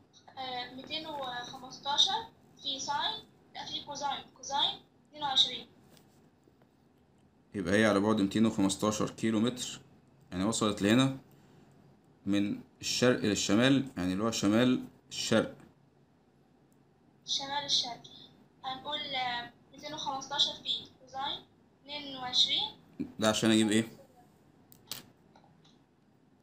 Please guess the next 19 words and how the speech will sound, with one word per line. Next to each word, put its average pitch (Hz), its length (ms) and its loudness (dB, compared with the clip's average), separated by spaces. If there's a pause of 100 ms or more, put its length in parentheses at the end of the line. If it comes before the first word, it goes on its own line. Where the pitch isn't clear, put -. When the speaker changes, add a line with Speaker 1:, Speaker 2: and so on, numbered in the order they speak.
(920)
Speaker 2:
هو 98 140 4
عايز 110 240 4
بعد 113 260 6
الطائرة 107 420 6
عن 104 200 8
برج 113 240 4
المراقبة 101 600 6
في 127 120 -2
الاتجاهين 101 680 4
شرقاً 135 680 6 (240)
وشمالاً. 101 580 0 (1160)
يعني 95 160 2
هي 113 40 4
الطيارة 113 380 6
هنا 113 240 8
اهي، 135 80 4 (640)
وده 107 160 2
برج 120 220 2 (260)
المراقبة. 101 460 0